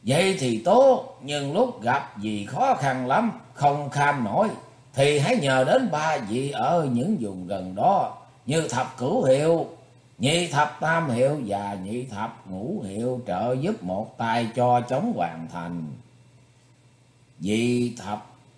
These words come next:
Bát Hiệu này đáp: "Đa tạ chủ nhân quan tâm." Chủ nhân lại dặn tiếp: "Nhưng cũng không muốn ngươi làm phiền nhiễu đến bọn họ."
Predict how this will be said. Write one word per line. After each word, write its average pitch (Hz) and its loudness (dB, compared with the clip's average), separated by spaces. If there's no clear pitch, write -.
Bát 139 0
Hiệu 110 -4
này 78 -10
đáp: 120 -6
"Đa 170 4
tạ 151 2
chủ 147 2
nhân 170 2
quan 127 -2
tâm." 117 0
Chủ 101 -2
nhân 113 -2
lại 80 -8
dặn 73 -12
tiếp: 101 -12
"Nhưng 196 4
cũng - 4
không 202 4
muốn 254 4
ngươi 180 4
làm 110 0
phiền 110 -4
nhiễu 117 -4
đến 190 2
bọn 107 -2
họ." 101 -4